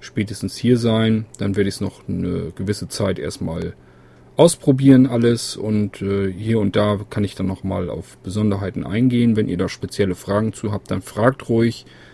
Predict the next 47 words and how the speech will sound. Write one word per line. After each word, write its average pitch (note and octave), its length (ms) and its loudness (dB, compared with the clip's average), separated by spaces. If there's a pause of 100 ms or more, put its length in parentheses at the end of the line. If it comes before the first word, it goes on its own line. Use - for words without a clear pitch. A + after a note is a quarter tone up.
(220)
Äh, G2+ 220 -2
ich F#2+ 80 -8
freue A2+ 220 4
mich A2 140 2
immer, A2 220 0
wenn G#2 140 2
ich - 320 -4
dann G2 260 0
auch D2+ 220 -6
weiß, B2+ 320 6
worüber A#2 280 4
ich A2+ 120 -2
mal G#2+ 220 4
ein G#2 100 4
bisschen G#2 280 0
berichten G#2 380 -2
kann, A2 380 0 (340)
was A2 180 0
euch G#2 200 0
interessiert. G#2 800 0
Also F2+ 320 -4
immer G2+ 180 0
her, G#2 320 2
wenn G#2+ 160 0
irgendwie G#2 300 -2
was G#2 180 -2
ist. A#2+ 300 -8 (720)
Ähm, A2 540 2
ihr G2+ 120 -4
werdet G#2 220 2
da A2 80 4
auch F#2 220 -2
eine G2+ 180 0
Frage A#2 720 0
beantwortet G#2 500 -2
bekommen G2+ 300 0
jetzt G2 180 0
in F#2 100 -4
dem F2+ 120 -2
nächsten C#3 580 2
kleineren C3 520 6
Podcast. A#2+ 720 -2
Den G2+ 140 -4
habe G2+ 140 -4
ich - 60 -8
schon - 160 -6
fertig. B2 560 2